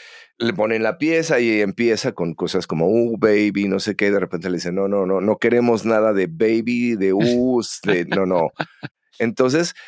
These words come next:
Speaker 1: ella como lo describe es, eh, dice, "Bueno, entonces si no voy a decir yo palabras, ni ninguna frase, ni, ni, ni tal, pues voy a hacer un instrumento". Entonces empieza a hacerlo y empieza, pues, simple y sencillamente a,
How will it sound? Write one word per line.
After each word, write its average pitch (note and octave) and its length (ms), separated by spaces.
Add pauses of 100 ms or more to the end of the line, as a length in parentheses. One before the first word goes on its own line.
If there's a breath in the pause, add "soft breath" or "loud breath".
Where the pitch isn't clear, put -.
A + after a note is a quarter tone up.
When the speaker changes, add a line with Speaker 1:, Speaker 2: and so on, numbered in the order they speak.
(720 loud breath)
Speaker 1:
ella B2+ 240
como B2 220
lo G#2 100
describe G#2+ 640
es, - 360
eh, F#2 320
dice, F2 240
"Bueno, A#2+ 220
entonces G#2+ 640
si G2 200
no G2+ 240
voy A#2 240
a A2 80
decir G#2+ 420 (100)
yo G#2 280
palabras, G2 800
ni F2+ 120
ninguna F2+ 480
frase, A2+ 520
ni, E2 340
ni, E2 240
ni F2+ 200
tal, F#2 300
pues A2+ 260
voy G#2 180
a - 20
hacer B2+ 180
un C3+ 140
instrumento". F#2 880 (880)
Entonces F2+ 420
empieza F2 440
a - 20
hacerlo B2 360
y C#3 80
empieza, G#2 380
pues, G#2 160
simple A#2+ 280
y C3+ 40
sencillamente G#2+ 720
a, D#2+ 360